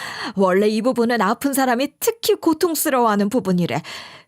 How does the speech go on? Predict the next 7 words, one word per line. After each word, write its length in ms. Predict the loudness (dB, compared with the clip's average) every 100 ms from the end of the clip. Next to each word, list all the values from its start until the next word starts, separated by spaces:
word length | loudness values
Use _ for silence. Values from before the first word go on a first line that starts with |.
| _
조금만 480 | 0 2 2 0 -2
견뎌보면 680 | 0 0 0 0 0 0
나아질 440 | 0 2 2 2 0
거야. 840 | 0 0 2 2 2 2 0 -4 _ _ _ _ -2
이런 280 | 0 0 2
말을 240 | 2 2
하면서 600 | 0 0 -2 2 2 2